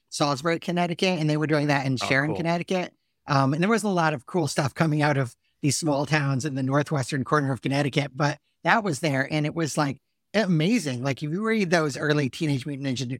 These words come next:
Speaker 1: Turtles things, like, kids could read that and be super into that, but,
Speaker 2: Yeah.
Speaker 1: like, you know, that was, like, for everyone. That was in,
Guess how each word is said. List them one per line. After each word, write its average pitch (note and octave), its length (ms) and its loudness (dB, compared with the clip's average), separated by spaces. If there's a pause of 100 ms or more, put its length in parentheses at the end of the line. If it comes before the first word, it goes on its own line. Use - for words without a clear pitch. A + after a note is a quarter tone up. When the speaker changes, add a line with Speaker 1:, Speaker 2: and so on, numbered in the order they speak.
Speaker 1:
Turtles F3 380 -2
things, A#2 240 0
like, C#3+ 160 0 (400)
kids A#3+ 240 4
could D3 180 0
read D#3 160 2
that C3+ 140 2
and C3 100 -6
be C#3 100 -2
super - 560 0
into F3 280 4
that, A#2+ 280 -6
but, C#3+ 140 0
Speaker 2:
Yeah. D#3 60 0
Speaker 1:
like, D3 200 -2 (460)
you F3 100 2
know, D#3 200 2
that F#3 260 4
was, F#3 180 -4
like, C#3 140 -6 (100)
for C#3+ 260 -2
everyone. C#3+ 480 -6
That D#3+ 160 -4
was D#3+ 200 -4
in, C#3+ 340 -2